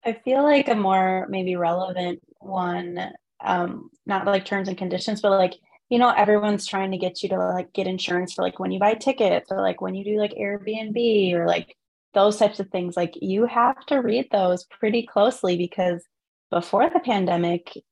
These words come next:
those were, pandemic was excluded from that. So I don't know.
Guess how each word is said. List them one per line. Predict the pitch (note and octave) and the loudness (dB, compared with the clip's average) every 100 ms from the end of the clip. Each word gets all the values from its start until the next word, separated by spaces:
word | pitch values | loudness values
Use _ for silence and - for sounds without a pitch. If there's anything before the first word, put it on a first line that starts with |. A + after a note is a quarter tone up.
| _ _ | _ _
those | - F#3+ G#3 | -4 -2 0
were, | C4 - | -4 -4
pandemic | G#3+ G#3 C#4 D4+ | -4 -2 -2 0
was | C4+ A#3+ | -2 -2
excluded | - - - G3+ G#3+ - - - | -6 -10 -2 0 0 -2 -8 -12
from | - - | -10 -10
that. | - - _ _ _ _ _ _ - | -10 -14 _ _ _ _ _ _ 4
So | G3+ F3+ E3 - _ - | 6 6 4 0 _ -2
I | G3+ | 0
don't | G3+ | 2
know. | F#3 F#3 | 0 -4